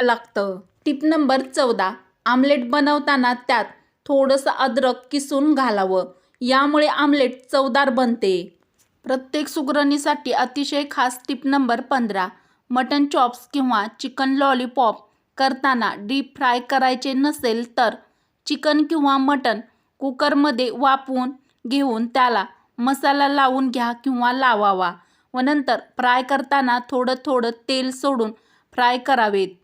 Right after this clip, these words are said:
मटण चॉप्स किंवा चिकन लॉलीपॉप करताना तुम्ही ही टीप नक्की ट्राय करा. अत्यंत उपयुक्त व फायद्याची टीप नंबर सोळा, कोणत्याही प्रकारचे मासे घेताना ते घट्ट बघून घ्यावेत.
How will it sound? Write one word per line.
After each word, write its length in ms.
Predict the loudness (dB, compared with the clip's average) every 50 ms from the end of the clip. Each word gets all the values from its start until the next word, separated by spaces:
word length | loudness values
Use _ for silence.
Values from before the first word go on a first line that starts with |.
| _ _ _ -4
मटण 400 | -2 -2 0 0 0 2 2 2
चॉप्स 420 | 2 2 2 2 2 0 -6 -14
किंवा 360 | -6 -2 0 0 2 2 0 -2 -4 -10 -14 _
चिकन 320 | -8 -8 -6 -2 -2 0 2
लॉलीपॉप 720 | 2 2 2 2 2 0 -2 -2 0 0 0 0 -4 -6
करताना 480 | -4 -4 -4 -2 0 0 0 0 0 -2 -4 -4 -6
तुम्ही 180 | -4 -2 -2 -2
ही 180 | -2 -4 -6 -6 -8 _ -6
टीप 220 | -6 -6 -6 -6 -4
नक्की 340 | -2 -2 -2 -2 -4 -6 -8 -6
ट्राय 320 | -2 0 0 0 0 0 -4 -2
करा. 240 | -2 0 0 0 -2 -4 -8 -12 _
अत्यंत 460 | -14 -16 -8 _ 0 2 2 2 2
उपयुक्त 580 | 0 -2 -2 -4 -4 -2 -2 -2 -2 -4 _ -2
व 200 | 0 0 0 0 -2 0
फायद्याची 580 | 0 0 0 0 0 -2 -4 -4 -4 -4 -6 -6 -6 -4
टीप 200 | -6 -6 -4 -2
नंबर 360 | -2 0 0 0 0 -2 -4 -6
सोळा, 440 | -6 -6 -6 -6 -4 -6 -6 -8 -8 -10 _ _ _ _ _ _ _ _
कोणत्याही 520 | 0 0 0 0 0 0 0 0 -2 -4
प्रकारचे 580 | -4 -2 -2 -2 0 0 -2 -2 -2 -2 -4 -2
मासे 420 | 0 2 2 2 0 0 -2 -4 -4
घेताना 560 | -2 -4 -4 -4 -2 -2 -2 0 0 -2 -4 -4
ते 220 | -4 _ -2 -2 -2 -4 -10 _ _ _ _ _ _ -10
घट्ट 380 | -8 -8 -8 -8 -10 _ -4
बघून 440 | -2 0 0 0 0 -2 -4 -6 -6 -6
घ्यावेत. 420 | -6 -4 -4 -2 -2 0 -2 -2